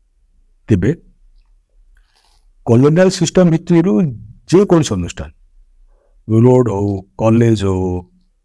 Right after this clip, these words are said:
ବିଲ୍ଡିଂସ ହଉ, ବ୍ରିଜ ହଉ, ଯାହା ବି, ବ୍ରିଟିଶ ଆଡମିନିଷ୍ଟ୍ରେଟରଙ୍କର ବା ବ୍ରିଟିଶ ରୁଲରଙ୍କ ନାଁ ନେଇକି ଆସିଛି। ସ୍ୱାଧୀନ ଭାରତରେ ଏ ପ୍ରତ୍ୟେକ ନାଁ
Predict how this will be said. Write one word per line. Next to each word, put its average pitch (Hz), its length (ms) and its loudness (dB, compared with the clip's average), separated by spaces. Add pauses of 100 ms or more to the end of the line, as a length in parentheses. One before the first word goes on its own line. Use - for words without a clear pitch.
(320)
ବିଲ୍ଡିଂସ 120 600 2
ହଉ, 87 160 -6 (500)
ବ୍ରିଜ 123 380 2
ହଉ, 92 160 -6 (340)
ଯାହା 117 300 -4
ବି, - 160 -20 (1800)
ବ୍ରିଟିଶ 127 560 0 (1160)
ଆଡମିନିଷ୍ଟ୍ରେଟରଙ୍କର 147 880 0
ବା 90 200 -8
ବ୍ରିଟିଶ 110 420 -4
ରୁଲରଙ୍କ 131 340 0 (320)
ନାଁ 131 220 0
ନେଇକି 131 360 0
ଆସିଛି। - 400 -18 (2250)
ସ୍ୱାଧୀନ - 540 0
ଭାରତରେ 104 460 -4 (840)
ଏ 165 60 2
ପ୍ରତ୍ୟେକ 156 480 -2
ନାଁ 85 200 -10